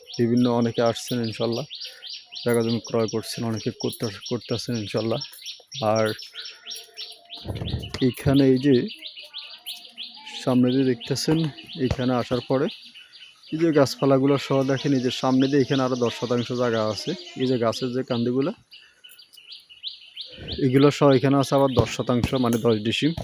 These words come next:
যদি কেউ এই দশ শতাংশ জায়গা নিতে চান তাহলে ইনশাআল্লাহ আপনি নিতে পারবেন। তো এইখানে আছে দশ শতাংশ, পিছনে আছে পনেরো শতাংশ। তো যারা নেবেন আপনারা যোগাযোগ করবেন। আর এই দশ শতাংশ জায়গা যদি নেন, এক ডিসিম জায়গার দাম পড়বে ষাট হাজার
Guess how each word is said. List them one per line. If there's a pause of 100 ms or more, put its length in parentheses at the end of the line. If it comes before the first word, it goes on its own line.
(220)
যদি
কেউ
এই
দশ
শতাংশ
জায়গা
নিতে
চান
তাহলে
ইনশাআল্লাহ
আপনি
নিতে
পারবেন। (960)
তো
এইখানে
আছে
দশ
শতাংশ,
পিছনে
আছে
পনেরো
শতাংশ। (360)
তো
যারা
নেবেন
আপনারা
যোগাযোগ (100)
করবেন। (1400)
আর
এই
দশ
শতাংশ
জায়গা
যদি
নেন,
এক
ডিসিম
জায়গার
দাম
পড়বে
ষাট
হাজার